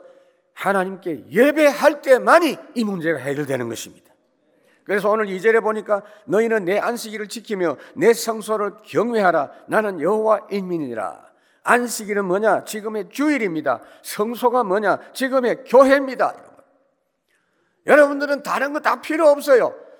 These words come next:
모든 이론과 몸부림을 다 내려놓고 참된 예배 회복하면 인생 문제 끝나요. 사람들이 그렇게 살다 보니까 자기도 모르는 문제,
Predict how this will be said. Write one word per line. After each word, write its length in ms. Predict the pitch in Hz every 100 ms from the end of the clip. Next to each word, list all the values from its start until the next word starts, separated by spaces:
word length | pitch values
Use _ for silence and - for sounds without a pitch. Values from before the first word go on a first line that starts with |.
| _
모든 480 | - 262 294 302 285
이론과 580 | - 208 277 277 277 254
몸부림을 720 | 220 285 302 302 269 254 -
다 320 | 156 269 277
내려놓고 600 | 226 330 311 226 311 349 269 - - - _ _ _ _ _ _ _ _ _ _ _ -
참된 640 | - 151 156 156 151 139 -
예배 680 | 104 139 147 151 147 151 151 -
회복하면 680 | 131 127 - 139 175 147 - _ _ _ _
인생 340 | 120 113 120 104
문제 220 | 95 92
끝나요. 480 | - 214 165 107 - _ _ _ _ _ _ _ _ _ _ _ _ _ _ _
사람들이 540 | - 156 180 185 185 180
그렇게 320 | 196 196 196
살다 360 | - 160 175
보니까 460 | 180 196 190 - 131
자기도 400 | - 156 170 147
모르는 440 | 107 240 269 226
문제, 360 | 147 110 90